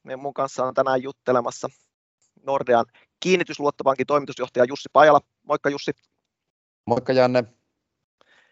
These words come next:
Speaker 1: Ja sitten meidän Suomi-talouden ja asuntomarkkinoiden oraakkeli Juho Kostiainen.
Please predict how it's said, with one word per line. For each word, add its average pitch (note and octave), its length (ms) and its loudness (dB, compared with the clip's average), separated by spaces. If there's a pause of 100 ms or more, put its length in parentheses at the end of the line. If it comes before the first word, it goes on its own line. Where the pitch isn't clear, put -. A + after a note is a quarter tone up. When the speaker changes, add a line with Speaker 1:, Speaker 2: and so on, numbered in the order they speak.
(100)
Speaker 1:
Ja - 60 -10
sitten C#3 360 -2
meidän C#3 280 6
Suomi-talouden C#3 880 4 (160)
ja E3 220 6
asuntomarkkinoiden B2+ 1000 0 (200)
oraakkeli C3 920 2
Juho B2 260 -2
Kostiainen. A#2 680 -6